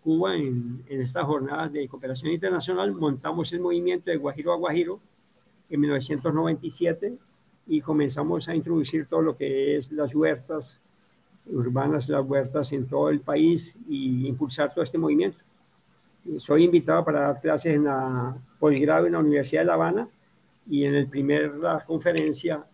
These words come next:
tuve la primera discusión porque querían privarme de yo decir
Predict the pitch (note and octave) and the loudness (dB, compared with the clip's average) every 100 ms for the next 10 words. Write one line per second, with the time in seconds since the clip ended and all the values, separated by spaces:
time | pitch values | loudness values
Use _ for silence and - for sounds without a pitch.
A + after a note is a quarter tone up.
0 | _ _ _ _ - D3 D#3 D#3 D3 D3+ | _ _ _ _ -2 2 2 2 0 -4
1 | D3 C3 C3 C3+ C3+ C#3+ D3+ D3 - C3 | -6 -6 -6 -4 -4 -2 -2 -2 -2 -4
2 | C#3+ C#3 C3 D#3+ C#3 - C#3+ C3 D3 C3 | -2 -2 -2 -6 -8 -6 -4 0 0 0
3 | D3+ D3+ C3+ C#3+ D3 C3 C3+ C#3+ C#3+ - | 0 0 0 0 0 0 0 0 -2 0
4 | D3 B2+ | -2 -2